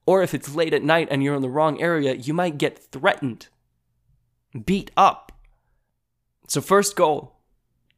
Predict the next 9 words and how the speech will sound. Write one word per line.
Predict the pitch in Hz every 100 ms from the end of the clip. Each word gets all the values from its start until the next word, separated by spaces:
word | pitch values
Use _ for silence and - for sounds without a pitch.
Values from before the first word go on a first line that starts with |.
| _
start | - - 170
influencing | 165 160 170 160 160
the | 139
conversation. | 147 139 127 - - 131
How | 120 151
can | 160
I | 143
do | 127 123
that? | 120 -